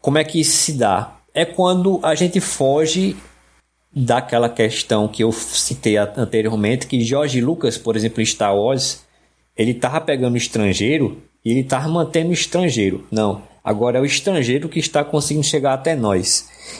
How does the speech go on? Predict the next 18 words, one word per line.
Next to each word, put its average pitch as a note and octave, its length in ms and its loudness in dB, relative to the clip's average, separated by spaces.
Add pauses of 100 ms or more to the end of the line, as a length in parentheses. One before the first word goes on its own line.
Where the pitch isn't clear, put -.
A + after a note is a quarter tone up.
E C3 60 4
vocês F3 360 0
falaram A#2 460 2
aqui C#3+ 440 -2
também, A#2 500 0 (560)
não D#3+ 280 2
é E3 80 2
só D#3+ 260 2
uma D#3 80 -4
coisa D3 260 0
japonesa, C#3+ 600 0
não, A#2 180 2
é A2+ 40 4
uma A2+ 60 2
coisa A#2+ 280 0
oriental C3 480 0
no C#3 120 2
geral. G#2 520 0